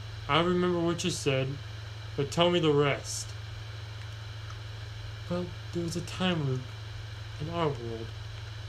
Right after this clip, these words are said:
and if Dashie didn't come home, well,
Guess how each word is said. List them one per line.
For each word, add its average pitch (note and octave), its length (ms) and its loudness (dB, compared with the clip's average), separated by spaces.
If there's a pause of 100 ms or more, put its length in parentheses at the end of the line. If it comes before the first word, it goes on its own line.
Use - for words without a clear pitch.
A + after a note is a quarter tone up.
(120)
and C3 280 -2 (840)
if - 260 -6 (280)
Dashie E3 360 2
didn't D3+ 220 -2
come C3+ 140 -2
home, C#3 360 -2 (3000)
well, C3 220 -2